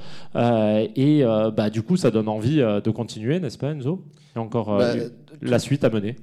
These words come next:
Speaker 2: Tout, tout à fait, et là-dessus, et peut-être pour souligner aussi ce chiffre, là ce qu'on regarde, c'est que relocaliser de la production, ça permet en, globalement de diviser par deux l'impact environnemental.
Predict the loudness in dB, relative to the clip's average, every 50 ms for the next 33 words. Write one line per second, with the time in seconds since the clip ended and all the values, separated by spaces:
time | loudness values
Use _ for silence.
0 | -20 -18 -6 -6 -6 -6 -6 -6 -6 -4 0 0 0 0 0 0 2 2 2 2
1 | 2 2 2 2 2 0 -2 -2 -6 -8 -2 0 2 2 2 0 -2 -6 -6 -6
2 | -6 -10 -12 -6 -6 -4 -4 -2 0 2 4 4 2 2 -2 -8 -4 -2 -2 -2
3 | -2 -4 -6 -4 0 0 -2 -2 -2 -8 -10 -8 -2 2 2 2 2 0 -4 -6
4 | -8 -4 -2 -2 -2 -2 -4 -14 -18 -10 0 2 4 4 4 4 2 0 -2 -2
5 | -6 -6 -2 -2 -2 -2 -2 -4 -4 -4 -6 -6 -6 -8 -4 -4 -4 -2 0 0
6 | 0 2 0 0 0 -2 -8 -18 -20 -20 -20 -20 -20 _ -4 -4 -4 -4 -2 2
7 | 2 4 4 4 2 4 4 2 2 2 0 -2 -4 -6 -6 -6 -6 -4 -4 -6
8 | -4 -2 0 0 0 0 -2 -4 -8 -8 -10 -8 -8 -8 -8 -6 -8 -8 -8 -8
9 | -10 -10